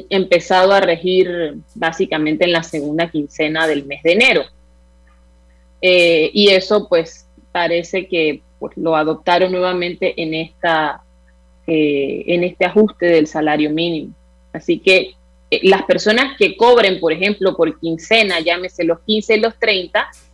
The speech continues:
van a ver reflejado su aumento real el treinta. O sea, el treinta es que van a recibir, eh, el pago de su quincena, pues, del dieciséis al treinta, y ahí es donde van a ver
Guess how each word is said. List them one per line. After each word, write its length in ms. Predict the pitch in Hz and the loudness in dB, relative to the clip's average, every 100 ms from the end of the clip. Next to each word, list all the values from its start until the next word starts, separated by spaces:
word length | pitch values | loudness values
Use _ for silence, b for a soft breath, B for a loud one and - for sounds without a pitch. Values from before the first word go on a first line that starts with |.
| _ _ _ - | _ _ _ -2
van 240 | 208 254 | 0 2
a 100 | 269 | 2
ver 120 | 262 | 2
reflejado 600 | 269 269 226 202 220 240 | 0 -4 -8 -4 -4 -4
su 120 | 247 220 | -4 -4
aumento 840 | 190 190 214 233 208 208 214 226 | -4 -4 -4 -4 -6 -2 0 -2
real 520 | 190 180 180 190 240 - | -2 0 2 0 -4 -2
el 220 | 202 196 | -2 -2
treinta. 500 | 202 208 208 - - _ _ _ _ _ _ _ | -2 -2 -4 -8 -20 _ _ _ _ _ _ _
O 40 | |
sea, 160 | 175 143 | -10 -4
el 180 | 175 170 | -2 -2
treinta 400 | 190 220 214 190 | 0 0 2 4
es 140 | 196 - | 4 2
que 160 | 190 | 0
van 500 | 165 180 202 220 285 - | 2 2 0 -4 -8 -8
a 200 | 170 180 | -2 -2
recibir, 680 | 190 208 - 180 180 202 247 _ _ _ - | 0 -2 -2 -2 0 0 -2 _ _ _ -4
eh, 420 | 175 165 160 151 | 0 0 -2 -2
el 140 | 160 | -2
pago 300 | - 190 208 | 0 2 4
de 80 | 214 | 2
su 180 | 214 208 | -2 -6
quincena, 600 | 247 247 220 208 214 214 | -6 -2 -2 0 -2 -4
pues, 120 | 165 | -4
del 180 | 160 151 | -2 0
dieciséis 520 | 156 156 156 175 185 | -2 -4 -4 0 2
al 140 | 208 208 | 0 0
treinta, 360 | 214 226 240 | -2 -2 -2
y 120 | 185 | -2
ahí 180 | 156 165 | 0 0
es 80 | 190 | -2
donde 240 | 208 165 | -4 -4
van 160 | 156 180 | -6 -4
a 100 | 180 | -2
ver 280 | 175 185 | 0 0